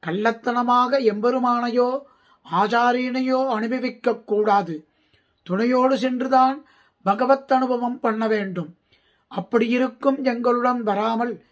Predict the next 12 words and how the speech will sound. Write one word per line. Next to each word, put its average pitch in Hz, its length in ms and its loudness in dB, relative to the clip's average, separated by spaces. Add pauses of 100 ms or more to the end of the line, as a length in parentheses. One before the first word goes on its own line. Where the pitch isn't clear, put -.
(340)
நீ 226 200 0
மட்டும் 269 460 -2
அங்கே 254 340 0
தனியாக 247 540 0
என்ன 233 300 0
அனுபவித்துக் 233 760 -2
கொண்டு 226 420 2 (220)
இருக்கிறாய்? 214 760 0 (440)
எல்லாரும் 226 680 2
போந்தாரோ 247 720 2 (420)
போந்தார் 240 640 2
போந்தெண்ணிக்கொள். 208 960 -2